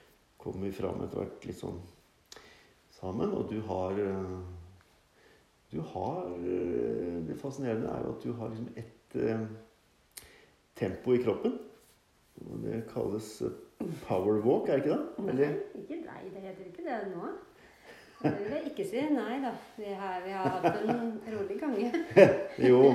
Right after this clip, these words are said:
Speaker 1: men du har liksom et tempo i kroppen som er liksom, det går ganske fort når du setter i gang. Du har ikke liksom, eh, du varierer ikke så mye på tempo da.
Speaker 2: Nei.
Speaker 1: Nei, det er du enig i.
Speaker 2: Mm.
Speaker 1: Ja, det er du enig i, ikke sant?
Speaker 2: Mm.
Speaker 1: Ja, og
Speaker 2: Jeg
Speaker 1: jeg
Speaker 2: går like fort opp, eh, egentlig fortere opp enn jeg
Speaker 1: Ja, du gjør det, for at du, du har, eh,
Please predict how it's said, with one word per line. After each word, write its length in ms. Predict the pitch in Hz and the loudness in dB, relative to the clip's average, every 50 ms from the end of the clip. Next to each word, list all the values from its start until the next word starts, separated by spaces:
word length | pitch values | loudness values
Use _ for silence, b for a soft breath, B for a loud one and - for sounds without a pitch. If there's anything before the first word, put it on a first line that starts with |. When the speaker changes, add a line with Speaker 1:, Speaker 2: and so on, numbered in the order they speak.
| - - | 8 4
Speaker 1:
men 160 | - 120 127 | 4 4 4
du 100 | 120 139 | 6 6
har 240 | 131 117 117 127 135 135 | 8 8 8 8 8 6
liksom 200 | 127 113 120 123 | 2 2 2 0
et 180 | 117 - - - | 0 -2 -4 -8
tempo 300 | - - 101 95 - 113 113 | -4 -4 -2 -2 0 0 0
i 80 | 113 | 0
kroppen 340 | 113 120 107 101 - 151 135 | 2 0 0 0 0 -2 -2
som 160 | - 120 117 | 0 -2 -2
er 200 | 113 101 95 104 107 | 0 0 0 0 0
liksom, 340 | 107 104 104 110 104 104 107 104 B B B B B B B - | -2 -4 -4 -6 -6 -6 -8 -12 B B B B B B B -8
det 100 | - 113 110 | -6 -2 2
går 280 | 117 120 139 147 143 | 4 4 4 4 4
ganske 340 | - 127 110 - - 123 120 | 2 0 -2 -2 -2 -4 -4
fort 460 | 123 - - 117 113 - - - - | -4 -4 -10 -12 -12 -12 -14 -14 -8
når 160 | 120 117 110 | -6 -6 -4
du 80 | 110 104 104 | -4 -4 -6
setter 300 | 101 117 107 - - 104 | -4 -6 -6 -4 -4 -4
i 40 | 107 | -2
gang. 80 | 117 113 | 0 0
Du 80 | 113 | 0
har 160 | 110 107 98 | -2 -2 -4
ikke 100 | 98 101 | -4 -8
liksom, 300 | 101 101 - 107 104 104 104 104 | -10 -10 -10 -10 -10 -8 -8 -8
eh, 180 | 101 98 98 - - | -6 -6 -6 -6 -6
du 120 | - - - 107 104 | -8 -8 -8 -8 -4
varierer 380 | 104 107 110 113 113 104 92 - | -2 -2 0 2 2 2 2 2
ikke 140 | - - 131 | -2 -4 -4
så 20 | |
mye 140 | 131 113 - | -4 -2 -2
på 80 | 123 - | -2 -2
tempo 220 | 104 - - 151 | -2 -2 0 0
da. 100 | 139 - - - - - - - B B B B B B B B B B B B - - | 0 0 -2 -10 -14 -18 -20 -20 B B B B B B B B B B B B -16 -16
Speaker 2:
Nei. 140 | - - - - - - - - | -16 -14 -16 -20 -20 -16 -6 -2
Speaker 1:
Nei, 120 | 107 - - - - - - - | 0 0 0 -2 -8 -12 -8 2
det 100 | - 127 | 6 8
er 60 | 147 170 | 8 10
du 100 | 220 185 | 10 8
enig 180 | 123 - - | 8 8 4
i. 80 | 104 104 104 | 0 -2 -4
Speaker 2:
Mm. 140 | 233 226 - - - - - - | -8 -8 -8 -10 -12 -16 -14 -12
Speaker 1:
Ja, 60 | - - | -8 -4
det 80 | 101 - | -2 -2
er 40 | |
du 60 | - 117 | -2 -2
enig 140 | - - | -4 -4
i, 80 | - - | -8 -12
ikke 80 | - - | -10 -8
sant? 160 | - - - | -6 -6 -6
Speaker 2:
Mm. 320 | - - - - - - - - | -6 -10 -12 -18 -20 -20 -12 -12
Speaker 1:
Ja, 80 | 107 | -12
og 340 | - - - - _ - - | -12 -12 -18 -20 _ -6 -4
Speaker 2:
Jeg 80 | - - | -2 0
Speaker 1:
jeg 60 | - | 2
Speaker 2:
går 160 | 113 - - | 2 2 2
like 240 | - 196 196 240 - | 2 0 0 -2 -8
fort 140 | - - - | -8 -10 -10
opp, 280 | - - - - - - - - | -10 -12 -14 -18 -20 -20 -16 -12
eh, 100 | 208 214 202 | -10 -8 -6
egentlig 240 | 202 202 208 214 - | -6 -6 -6 -6 -10
fortere 260 | 240 220 - 165 175 | -10 -10 -10 -10 -10
opp 180 | - 170 - - | -10 -10 -12 -12
enn 140 | 170 180 | -12 -12
jeg 80 | 180 - - | -8 2 8
Speaker 1:
Ja, 100 | 175 185 | 8 10
du 100 | 190 214 | 10 10
gjør 120 | 226 226 226 | 8 8 8
det, 120 | 233 214 | 6 4
for 160 | - 208 208 | 4 2 0
at 120 | 196 196 196 | 2 2 2
du, 720 | 190 175 170 165 165 165 160 160 165 165 160 156 151 151 | 4 4 6 6 6 6 4 2 2 0 0 0 0 -2
du 120 | 160 165 151 | -2 -4 -2
har, 280 | 147 143 151 151 160 | 0 0 0 0 0
eh, 420 | 165 156 160 156 156 156 156 151 | 0 0 0 0 0 -2 -2 -2